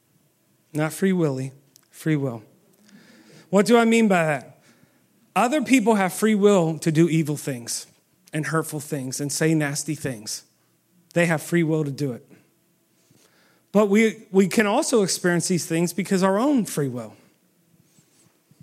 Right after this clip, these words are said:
Think about this. Could you imagine the prodigal son sitting in the pen, eating what the pigs are eating, in a famine,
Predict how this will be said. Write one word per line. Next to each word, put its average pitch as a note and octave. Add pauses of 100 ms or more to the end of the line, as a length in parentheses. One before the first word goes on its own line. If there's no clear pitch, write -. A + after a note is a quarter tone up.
(1160)
Think B3+
about B3
this. E3
Could G#3
you B3
imagine F3+
the D#3
prodigal G3+
son E3
sitting G#3
in G#3+
the A3
pen, D3+
eating G3
what F#3+
the F#3+
pigs D#3+
are D3
eating, C#3+ (260)
in F3
a G#3
famine, D#3